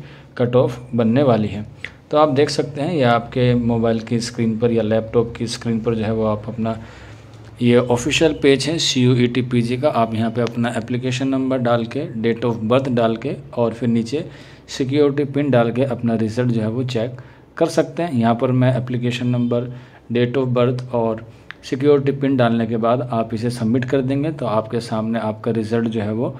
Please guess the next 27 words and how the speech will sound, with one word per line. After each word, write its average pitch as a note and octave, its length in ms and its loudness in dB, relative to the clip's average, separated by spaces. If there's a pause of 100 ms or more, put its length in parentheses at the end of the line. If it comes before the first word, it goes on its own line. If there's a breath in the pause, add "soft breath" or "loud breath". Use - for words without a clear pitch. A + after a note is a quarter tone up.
(320 loud breath)
खुल C3 180 2
के B2+ 140 2
आ A#2+ 180 2
जाएगा। A2 440 0
जैसे A#2+ 340 0
ही E3+ 60 4
आप D#3+ 100 6
अपना D3+ 220 2
result C3 360 2
check B2+ 260 0
करेंगे, B2 420 0
तो A#2+ 200 0
उसके A#2 260 -4
लिए C3 120 2
आपको B2 300 0
कोई B2 360 4 (440 loud breath)
अलग C3 240 6
से D#3+ 180 0
कोई D3+ 160 2
certificate B2+ 600 0
या B2 160 4
अलग A#2 200 2
से B2 160 -6
कोई A#2+ 180 0
आपको A#2 320 -2
कोई A#2+ 180 -2
documents A2+ 600 -2